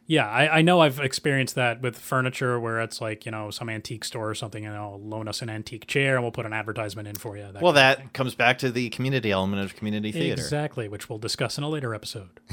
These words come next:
Speaker 2: <laughs>
Speaker 1: The other things that they, uh, you know, you put in, uh, season information. A lot of times that's, you know, your back page. These are the shows that are upcoming.
Speaker 2: Upcoming shows.
Speaker 1: Yeah.
Speaker 2: This is the rest of the season.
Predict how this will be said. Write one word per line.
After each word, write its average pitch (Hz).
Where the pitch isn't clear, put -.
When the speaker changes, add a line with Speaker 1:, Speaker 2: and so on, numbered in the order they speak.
Speaker 2:
<laughs> -
Speaker 1:
The 156
other 160
things 151
that 135
they, 135
uh, 127
you 131
know, 123
you 123
put 131
in, 120
uh, 113
season 139
information. 123
A 214
lot 190
of -
times 156
that's, 135
you 143
know, 123
your 117
back 113
page. 110
These 107
are 110
the 101
shows 110
that 107
are 107
upcoming. 113
Speaker 2:
Upcoming 113
shows. 98
Speaker 1:
Yeah. 104
Speaker 2:
This 104
is 104
the 101
rest 101
of 101
the 98
season. 90